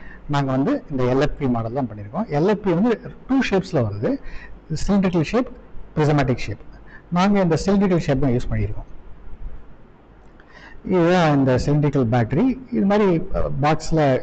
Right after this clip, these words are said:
கிடைக்க-, அ, விக்குது. அதை எடுத்து நம்ம உங்களுடைய, அ, எவ்வளோ volt, எவ்வளோ வாட்டு, அ, எவ்வளோ ampere and எவ்வளோ wattage, அதுக்கேத்த மாதிரி,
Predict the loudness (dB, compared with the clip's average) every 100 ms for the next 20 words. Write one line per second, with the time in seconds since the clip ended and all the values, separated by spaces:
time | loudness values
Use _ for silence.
0 | -2 0 0 2 2 2 0 -4 -2 -2
1 | 2 2 2 0 -4 -4 -2 2 2 2
2 | 2 2 4 2 2 2 4 4 2 0
3 | -12 -18 -10 -2 2 4 4 2 2 2
4 | 4 4 4 4 2 0 2 4 4 2
5 | -2 0 0 2 0 2 4 4 4 4
6 | 4 2 2 2 4 4 4 4 4 2
7 | 2 0 0 0 0 2 2 4 2